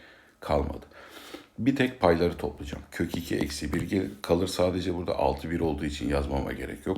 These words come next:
Burası kök üç eksi kök iki olur. Burası benzer mantıkta kök dört eksi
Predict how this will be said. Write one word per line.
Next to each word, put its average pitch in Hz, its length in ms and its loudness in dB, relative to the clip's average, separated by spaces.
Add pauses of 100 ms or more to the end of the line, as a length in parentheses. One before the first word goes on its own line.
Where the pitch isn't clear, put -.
(120)
Burası - 320 -4
kök - 220 -8
üç 71 140 -8
eksi - 300 -8
kök - 200 -12
iki - 200 -2
olur. 92 380 -2 (540)
Burası 78 460 0 (840)
benzer 82 420 4
mantıkta 73 480 0
kök 69 260 -4
dört 76 200 -2
eksi - 380 -10